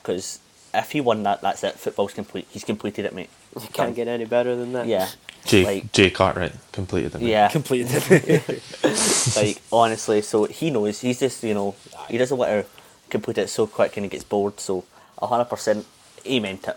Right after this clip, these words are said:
Speaker 1: Mbappe meant it. That's why he didn't score that chance.
Speaker 4: Oh, he, he's just been just spread, spreading the, the, the glory to everyone else apart from
Speaker 1: Yes.
Speaker 4: him. He'll get it one day. Uh, we're gonna
Speaker 2: Yeah, that
Speaker 4: wrap
Speaker 2: Robert
Speaker 4: up the show.
Speaker 2: Lewandowski have it.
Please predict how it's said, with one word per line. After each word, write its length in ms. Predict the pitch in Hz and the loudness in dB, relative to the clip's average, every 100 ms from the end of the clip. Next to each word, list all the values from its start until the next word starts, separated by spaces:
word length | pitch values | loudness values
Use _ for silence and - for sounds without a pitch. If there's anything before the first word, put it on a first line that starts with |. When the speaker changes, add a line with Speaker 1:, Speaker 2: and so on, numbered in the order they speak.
| - 101 | -10 2
Speaker 1:
Mbappe 280 | 110 110 117 | 4 4 2
meant 120 | 101 | -6
it. 60 | 95 | -2
That's 200 | 107 104 | 0 2
why 80 | 107 | 2
he 40 | |
didn't 180 | 98 90 | 0 -4
score 200 | - 95 | -4 -4
that 140 | 90 - | -2 -4
chance. 380 | 87 - - - - - - - | -6 -8 -16 -20 -20 -20 -20 -4
Speaker 4:
Oh, 220 | 156 113 | 2 2
he, 180 | 104 135 | 0 -2
he's 260 | 135 151 160 | 0 2 4
just 160 | 196 | 4
been 200 | 175 151 | 2 -2
just 320 | 131 151 - - | -2 -6 -4 -6
spread, 400 | - 151 143 127 | 2 6 6 4
spreading 360 | - 139 131 | 2 2 2
the, 180 | 127 110 - _ _ _ - | -2 -4 -8 _ _ _ -8
the, 240 | 117 110 - | -4 -4 -4
the 300 | 110 104 104 | -6 -4 -6
glory 420 | - 110 113 123 - - | -6 -2 0 -2 -4 -4
to 300 | 127 110 - | -2 -2 -2
everyone 380 | 117 110 113 104 | -6 -4 -4 -2
else 300 | 110 113 - | -2 -2 -6
apart 280 | 113 - 107 | -8 -4 -4
from 100 | - | -4
Speaker 1:
Yes. 160 | 117 110 | -4 -6
Speaker 4:
him. 60 | 104 | -6
He'll 100 | 117 | -4
get 140 | 117 113 | -4 -4
it 80 | 101 | -6
one 160 | 101 | -8
day. 180 | 101 98 - - - - - - | -8 -10 -14 -20 -20 -20 -20 -4
Uh, 240 | 139 143 143 | 2 4 4
we're 80 | |
gonna 160 | 143 165 | 2 4
Speaker 2:
Yeah, 60 | 135 | 8
that 40 | |
Speaker 4:
wrap 60 | 175 113 | 8 6
Speaker 2:
Robert 60 | |
Speaker 4:
up 40 | 107 | 2
the 60 | 110 | 0
show. 400 | 110 131 113 117 | 0 0 0 -2
Speaker 2:
Lewandowski 280 | - 104 | -6 -6
have 180 | 110 | -6
it. 60 | 117 | -10